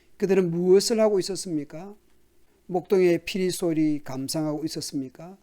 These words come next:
음악 감상, 취미 생활에 젖어 있었던가 봅니다. 길르앗은 강 건너 불구경하듯 했을까요?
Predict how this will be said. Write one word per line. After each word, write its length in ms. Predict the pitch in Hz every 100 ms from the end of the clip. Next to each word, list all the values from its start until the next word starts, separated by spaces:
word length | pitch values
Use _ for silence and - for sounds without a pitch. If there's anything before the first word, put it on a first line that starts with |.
| _ _ _
음악 280 | 214 190 170
감상, 580 | 165 156 147 151 120 107 _ _ _ -
취미 340 | - 190 202
생활에 720 | 202 - 175 165 165 156 160 160
젖어 280 | 196 185 185
있었던가 540 | 175 175 - 151 156
봅니다. 460 | 165 123 101 92 - - - - _ -
길르앗은 880 | 170 175 165 147 - 170 131 113 -
강 220 | - 175 180
건너 640 | 175 175 170 160 143 - _ _ _ _ -
불구경하듯 760 | 196 185 196 180 160 156 147
했을까요? 640 | 151 - 143 - 139 180